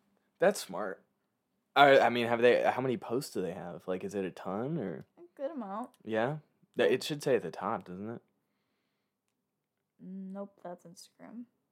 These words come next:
Speaker 1: No. Oh my God, that's the ugliest fucking house I've ever seen in my life. It, it doesn't even look like Roman Colosseum. It just looks like fucking, like, El Chapo's fucking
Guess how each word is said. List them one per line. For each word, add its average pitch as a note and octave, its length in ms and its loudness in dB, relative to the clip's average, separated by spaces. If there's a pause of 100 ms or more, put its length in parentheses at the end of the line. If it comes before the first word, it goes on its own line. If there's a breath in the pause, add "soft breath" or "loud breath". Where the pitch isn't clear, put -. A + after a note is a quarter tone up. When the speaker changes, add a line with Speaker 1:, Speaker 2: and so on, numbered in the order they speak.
(160)
Speaker 1:
No. F#2 400 -2 (2250)
Oh G#3+ 240 8
my G3+ 260 4
God, B2+ 440 6
that's D#3 220 6
the - 180 6
ugliest C3 520 2
fucking A2+ 380 2
house A2 300 -2
I've G#2+ 120 -2
ever G2+ 200 -6
seen A#2 220 -8
in A2 60 -8
my G#2 140 -4
life. G#2 460 -2 (1900)
It, - 320 6
it D#3 80 6
doesn't A3+ 300 6
even F3 240 6
look D3 160 0 (260)
like C3 220 4
Roman B2 360 0
Colosseum. A2+ 840 -2
It G2 100 -4
just A#2 260 -6
looks C3 220 0
like A#2+ 280 4
fucking, A2 600 0 (540)
like, G#2+ 340 2
El A#2 180 4
Chapo's G#2+ 760 2
fucking G2+ 640 0